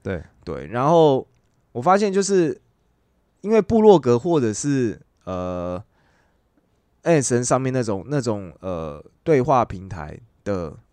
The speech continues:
Speaker 2: 那种呈现自己的生活方式都是有点麻烦的。
Speaker 1: 嗯。
Speaker 2: 对，你不可能就是在，呃，部落格上面，然后打个一两句话，然后就结束。通常部落格大家都是噼啪打一大串。
Speaker 1: 然后加个图片。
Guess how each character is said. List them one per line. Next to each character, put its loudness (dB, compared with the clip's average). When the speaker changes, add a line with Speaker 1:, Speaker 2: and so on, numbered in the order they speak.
Speaker 2:
那 -4
种 -8
呈 -4
现 0
自 -8
己 -10
的 -8
生 -4
活 -4
方 -6
式 -8
都 -2
是 -6
有 -2
点 -8
麻 -12
烦 -14
的。 -20
Speaker 1:
嗯。 -6
Speaker 2:
对， -4
你 -8
不 2
可 0
能 -4
就 -4
是 -8
在， 2
呃， -10
部 -4
落 2
格 -6
上 -2
面， -8
然 -4
后 0
打 -6
个 -8
一 -6
两 -6
句 -10
话， -4
然 -10
后 -8
就 -8
结 -12
束。 -12
通 0
常 2
部 -2
落 4
格 0
大 2
家 4
都 -2
是 -10
噼 -6
啪 -6
打 -12
一 -16
大 -8
串。 -16
Speaker 1:
然 -4
后 0
加 0
个 -4
图 -6
片。 0